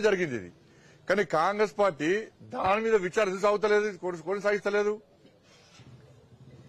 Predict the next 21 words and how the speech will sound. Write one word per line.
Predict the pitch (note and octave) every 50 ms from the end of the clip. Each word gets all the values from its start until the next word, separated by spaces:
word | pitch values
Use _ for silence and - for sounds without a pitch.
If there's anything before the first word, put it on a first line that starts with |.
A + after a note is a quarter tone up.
| - - - - - - - - A#2+
కాంగ్రెస్ | B2+ D#3+ F#3+ G#3 G#3+ G3+ - -
పార్టీ | G3 F#3+ F#3 A3 G#3+ - - C3
అల్చల్ | C#3+ F#3+ F3+ A3+ A#3 A3 F#3 C#3
చేసి, | C#3 B2 - - F#3 G#3+ A#3 - _ _ _ _ _ _ _ _ _ _ -
ఒక | C3+ - C#3 C3
అల్చల్ | E3 G3 F3 A3 G#3 - -
క్రియేట్ | D#3+ E3 E3+ D#3 C3+ B2
చేసి, | A#2 - - F3 G3+ A3 - _ - - _ - _ _ _ _ _ _ _ _ _ _ -
ప్రజల | B2+ C3+ D3+ G3+ G#3 G3+
మెప్పు | G3 F#3+ - G3 G3 -
పొందడానికి | D#3 D#3+ D#3+ E3+ D#3 D3+ C3 B2 C3 F#3 G#3 G3+ D3 C3+ C3+ D3+
ఆరు | E3+ F#3+ G3+ G#3 F#3+ D#3+
గ్యారెంటీలను | F3+ F3 F3 F3+ E3 D#3+ F3 F#3+ F3
ప్రజల | D#3 C#3+ D#3+ F3 E3
దృష్టి | D#3 - D3+
మళ్లించడానికి | D3 C#3+ D#3 - D3+ D3 D3+ C#3+ - D#3
కాంగ్రెస్ | C#3+ C#3 C#3 - -
పార్టీ | C3 C3 C#3 C3 C3+
చేస్తున్న | B2+ - - C#3+ D#3+ D3
ప్రయత్నం. | B2+ A2 - - F#2+ E2+ E2 - - - - - - - - - - - - - - - - - - - A2
ఇవాళ | C3 D#3 F#3 F#3+ G3